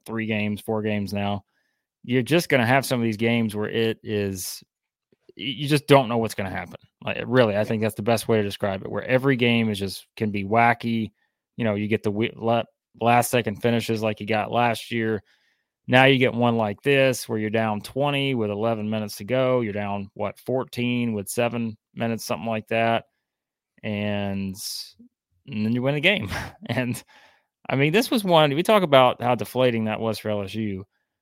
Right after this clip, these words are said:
Speaker 1: I think this was huge for Missouri in terms of,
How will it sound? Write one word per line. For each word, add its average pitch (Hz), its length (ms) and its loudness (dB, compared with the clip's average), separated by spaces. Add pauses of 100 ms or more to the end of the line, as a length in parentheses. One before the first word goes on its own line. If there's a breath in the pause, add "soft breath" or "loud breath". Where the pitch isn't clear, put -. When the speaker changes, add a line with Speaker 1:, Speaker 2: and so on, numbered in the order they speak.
Speaker 1:
I 180 160 6
think 139 220 2
this 113 220 -2
was 95 180 -10
huge 123 720 -4 (400)
for 104 100 -4
Missouri 98 500 -6
in 110 180 -4
terms 175 440 0
of, 95 360 0